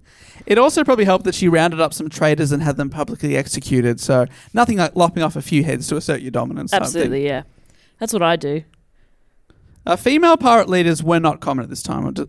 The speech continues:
Speaker 1: just point out. And pirate historian uh, Dan H Murray writes of only one other, Missus Hon Cho Lo, who was active in Hong Kong in the first half of the twentieth century.
Speaker 2: Wow.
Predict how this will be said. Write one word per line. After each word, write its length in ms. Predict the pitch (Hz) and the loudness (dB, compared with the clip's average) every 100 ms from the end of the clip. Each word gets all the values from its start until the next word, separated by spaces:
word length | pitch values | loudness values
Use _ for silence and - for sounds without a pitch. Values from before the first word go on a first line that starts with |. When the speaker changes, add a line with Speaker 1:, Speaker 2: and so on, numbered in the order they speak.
| - | -10
Speaker 1:
just 160 | 143 131 | -12 -6
point 220 | 135 123 | -4 -2
out. 80 | 120 | -4
And 180 | 151 147 | -4 -6
pirate 300 | - 208 254 | 0 2 2
historian 580 | 190 - 175 156 147 143 - _ - - | -2 -2 0 2 0 -2 -6 _ -20 -6
uh, 180 | 139 135 | -2 0
Dan 320 | 139 175 220 | 0 0 0
H 240 | 202 175 | 0 -2
Murray 360 | 170 165 156 135 | -2 2 2 0
writes 320 | 143 143 147 | 2 0 0
of 100 | 151 | -4
only 320 | 151 160 165 | 0 0 0
one 320 | 151 151 214 196 | 0 2 2 2
other, 340 | 143 196 294 - _ | 0 0 0 -4 _
Missus 500 | - 185 - 170 147 170 _ | -8 -4 2 2 2 -6 _
Hon 320 | - 196 190 180 | -2 0 0 -4
Cho 300 | - 165 151 | 0 2 2
Lo, 540 | 147 196 190 143 240 - _ _ | 2 4 4 4 4 2 _ _
who 80 | 175 | 2
was 120 | 170 | 2
active 280 | 180 175 180 | 0 -2 -4
in 100 | 160 | -2
Hong 240 | 170 170 | -2 -2
Kong 280 | 151 160 156 | 0 0 2
in 80 | 139 | -2
the 80 | 147 | -2
first 300 | - 151 - | -2 -2 -2
half 240 | 139 135 | -4 -2
of 60 | 147 | -6
the 60 | 135 | -6
twentieth 380 | - 139 127 | -2 0 0
century. 400 | - - - - - | -2 -4 -4 -6 -4
Speaker 2:
Wow. 340 | 180 220 | 0 0